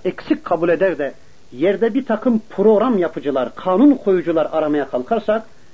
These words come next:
ya da kabullenirsek, Allah'ın bu eksikliğini yerdekilerle giderme cihetine, tamamlama cihetine gidersek, işte Allah korusun, bu şirktir. Bakın ilk ayet-i kerimesinde Rabbimiz, "Sebbihisme Rabbikel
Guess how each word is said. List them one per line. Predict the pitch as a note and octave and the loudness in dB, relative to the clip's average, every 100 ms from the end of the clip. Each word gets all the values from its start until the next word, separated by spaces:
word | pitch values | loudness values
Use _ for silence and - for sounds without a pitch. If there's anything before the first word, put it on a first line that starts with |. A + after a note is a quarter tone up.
| - - - | -20 -20 -4
ya | D3+ | 0
da | F3+ | 0
kabullenirsek, | - D3+ D#3 D3+ D3+ A#3+ B3 B3+ - - - - - - | -2 -2 0 0 0 2 0 -2 -4 -20 -20 -20 -20 -2
Allah'ın | C#3+ F3 F#3+ A#3 G3+ | 2 4 4 2 2
bu | E4 | 2
eksikliğini | G#3+ - G#3+ G3+ G3 | 0 -4 -6 -2 0
yerdekilerle | E3 E3+ F3 F#3 G3 G#3+ F#3 | 2 2 0 -4 0 0 0
giderme | D#3 D#3+ F#3 A3 A3+ | -2 -2 0 0 -2
cihetine, | F3 D#3 D#3+ C3+ - - - - - - | -2 -2 -2 -4 -8 -20 -20 -20 -20 -6
tamamlama | - F#3+ G3 G3 B3+ | 0 2 2 2 2
cihetine | G3+ F3 - E3 | 2 0 0 -6
gidersek, | D3+ B3 B3 C4 - - - - | -2 -2 0 -2 -4 -18 -20 -18
işte | - - | -8 -2
Allah | D3+ D3 D3 | 0 2 -2
korusun, | D3 C#3 - A#3 A3 - - F3+ | -2 -4 0 -2 -2 -14 -8 -6
bu | |
şirktir. | - E3 - A#2+ - - - - - - - - - - - - - - - - - - | -4 -4 -4 -6 -6 -18 -20 -20 -20 -20 -20 -20 -20 -20 -20 -20 -20 -20 -20 -20 -20 -6
Bakın | E3 - G#3 - - - | -2 0 -2 -4 -20 2
ilk | B3 A3 - | 2 2 0
ayet-i | D3+ D3 D3 | 0 0 0
kerimesinde | D3 C3+ C#3 C#3 C3+ | -2 0 -2 -2 0
Rabbimiz, | C3 A#2 C#3+ F#3+ G#3 - - - - - - - - | 0 2 4 4 2 -10 -20 -20 -20 -20 -20 -4 0
"Sebbihisme | G3+ - D#3 D#3 G#3 G#3 E3 C#3 | 0 -2 -6 -4 -4 -4 -2 0
Rabbikel | B2+ C#3 C3 G3 G3+ G3+ | 0 -2 -2 -2 0 0